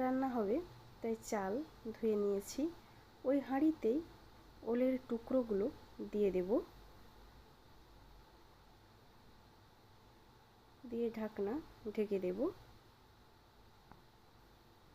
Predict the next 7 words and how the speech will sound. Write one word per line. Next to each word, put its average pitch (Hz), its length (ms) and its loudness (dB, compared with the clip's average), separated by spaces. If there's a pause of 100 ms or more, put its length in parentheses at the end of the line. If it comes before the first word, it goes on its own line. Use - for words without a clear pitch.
(760)
এইভাবে 269 400 4 (680)
ওল 214 120 2 (600)
সেদ্ধ 208 240 -4 (140)
করতে 226 320 0
পারেন 233 240 2 (680)
অথবা 214 340 -6 (2000)
কড়াইয়ে 220 420 0